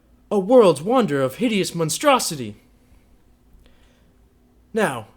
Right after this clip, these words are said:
if our breath be haply as fatal to ourselves as to all others,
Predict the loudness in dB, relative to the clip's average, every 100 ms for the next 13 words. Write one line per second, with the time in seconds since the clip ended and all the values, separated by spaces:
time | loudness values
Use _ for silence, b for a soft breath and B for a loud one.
0 | -12 -4 -2 -2 0 -2 -2 -8 -8 -6
1 | -6 -4 -6 -4 -2 -2 -2 -4 -6 -4
2 | -2 -2 -2 -4 -8 -18 b b b -12
3 | -10 -6 -2 -2 -2 -2 -4 -8 -12